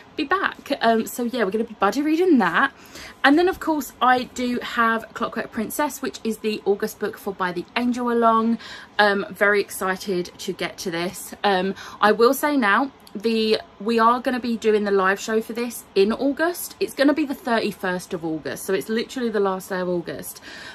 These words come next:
I do tend to try and do these the first or second week of the following month, but because I'm gonna be in Florida in September for the first two weeks, it's just gonna be better for us to do it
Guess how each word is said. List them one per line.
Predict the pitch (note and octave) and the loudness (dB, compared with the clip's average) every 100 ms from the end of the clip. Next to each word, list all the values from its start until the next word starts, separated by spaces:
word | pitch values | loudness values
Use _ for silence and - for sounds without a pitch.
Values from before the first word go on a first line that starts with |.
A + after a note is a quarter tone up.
| - | 0
I | A3 | 2
do | G#3+ C4 C#4 D4+ - | 2 0 0 0 -2
tend | - B3+ A#3+ | -4 -4 -4
to | - | -4
try | A#3 A3+ | -2 0
and | A3 | 0
do | G#3+ G#3 | 0 2
these | G3+ G3 G3 | 0 0 -2
the | G3 | -4
first | F#3+ G3+ G3 G3+ | -2 -2 -2 -4
or | |
second | G3 G3 G#3 G3 | -4 -6 -2 -2
week | F#3+ F#3 - - - - - - | 0 -4 -8 -20 -20 -20 -20 -4
of | F#3+ | -2
the | G3+ | -2
following | - G3+ G3+ A3+ B3+ | -2 2 4 4 4
month, | B3+ D4+ - - - F#3 | 4 2 -2 -14 -10 0
but | G#3+ - | 0 2
because | A3 - B3+ B3+ - | -2 -2 -6 -6 -4
I'm | A3 A#3+ A#3 | -2 0 0
gonna | A3 A3 | 0 0
be | G#3+ G#3 | -2 -2
in | F#3+ | -4
Florida | F#3+ - F3+ F#3+ G3+ G#3 | -6 -6 -2 0 0 -2
in | G3+ G#3 | -2 -6
September | G#3 - G#3+ G#3 G#3+ A3+ | -8 -10 -4 -2 0 -2
for | A3+ | -4
the | G3 | -8
first | - F#3+ F#3 - | -6 -2 -2 -4
two | - F#3+ F3+ | -6 -6 -4
weeks, | A3+ B3+ A#3 - - - - - - - | -4 -4 -8 -14 -14 -16 -16 -18 -20 0
it's | A3+ - - | 2 2 -4
just | B3+ A#3 - | -6 -6 -4
gonna | B3 | -4
be | B3 | -4
better | A3 G#3+ G#3 | -2 0 -2
for | - G3+ F3+ | -4 -4 -2
us | G3 G3 | -2 -4
to | - G3 | -8 -6
do | F#3+ F#3 | -2 0
it | F3+ F3+ | 0 -2